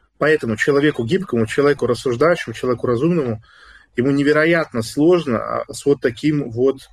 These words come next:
ригидным. Когда я говорю о том, что есть разные способы становиться сильнее, я всегда говорю, что интеллект — это самое главное. Интеллект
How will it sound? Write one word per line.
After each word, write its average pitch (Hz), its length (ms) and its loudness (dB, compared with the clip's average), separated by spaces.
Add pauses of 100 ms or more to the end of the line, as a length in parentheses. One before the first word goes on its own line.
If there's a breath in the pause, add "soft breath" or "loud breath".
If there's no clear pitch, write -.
(140)
ригидным. 123 500 -2
Когда 123 300 0
я 180 80 4
говорю 151 260 2
о 185 60 0
том, 165 200 0
что - 160 -10
есть 131 240 -2
разные 139 380 0
способы 127 500 -4
становиться 131 480 -4
сильнее, 143 540 0
я 127 120 0
всегда 139 360 -2
говорю, 123 340 0
что 131 240 -6 (400 soft breath)
интеллект — 151 760 -2 (260)
это 135 180 -4
самое 147 360 0
главное. 120 500 0
Интеллект 151 560 -2